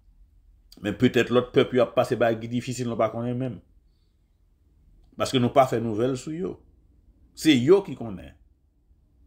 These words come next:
Se sa k fè gen de fwa nou menm, nou konprann se nou pi mal sou tè a, men se ou menm ki konnen. Ou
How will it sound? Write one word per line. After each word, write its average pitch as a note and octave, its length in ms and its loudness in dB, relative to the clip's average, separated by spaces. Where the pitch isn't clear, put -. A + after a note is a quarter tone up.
Se A#2+ 160 -6
sa - 240 6
k - 80 -14
fè D#3 220 4
gen C#3 160 -6
de C#3 140 -4
fwa D3+ 580 0
nou C3 160 -6
menm, F3 480 -6
nou B2+ 160 -8
konprann C#3+ 320 -2
se D3 140 0
nou B2+ 100 -2
pi B3 120 2
mal C3+ 240 4
sou C#3 220 -8
tè G#2 240 -2
a, C#3+ 80 0
men A2+ 320 -4
se - 160 -4
ou B2+ 140 0
menm A2+ 180 -4
ki A#2+ 160 -8
konnen. - 360 -14
Ou C#3+ 100 4